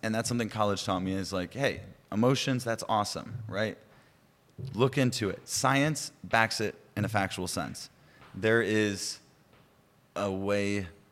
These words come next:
and in a, a method behind this madness. But anyway, altered substances, I understand it, and I think that's a personality trait that I realize is more and more common in entrepreneurs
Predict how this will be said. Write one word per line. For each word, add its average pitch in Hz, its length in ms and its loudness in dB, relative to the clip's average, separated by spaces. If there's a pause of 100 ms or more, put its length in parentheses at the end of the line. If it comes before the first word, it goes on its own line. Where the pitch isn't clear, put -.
(320)
and 95 260 -2
in 95 160 -2
a, 90 300 -2
a 82 60 -6
method 90 360 -4
behind 85 320 -6
this 78 160 -10
madness. 76 420 -8
But 80 200 -8 (100)
anyway, 110 460 4
altered 113 280 2
substances, 104 480 0
I 104 140 0
understand 107 380 0
it, - 20 -4
and - 80 -4
I 92 60 0
think 117 280 -4
that's 101 360 0
a 95 40 0
personality 98 600 0
trait 90 240 -2
that 87 100 -2
I 85 40 0
realize 104 440 0
is 85 100 -8
more 98 200 -2
and 101 100 -2
more 92 140 -2
common 90 480 -2
in 98 100 -4
entrepreneurs 87 640 -6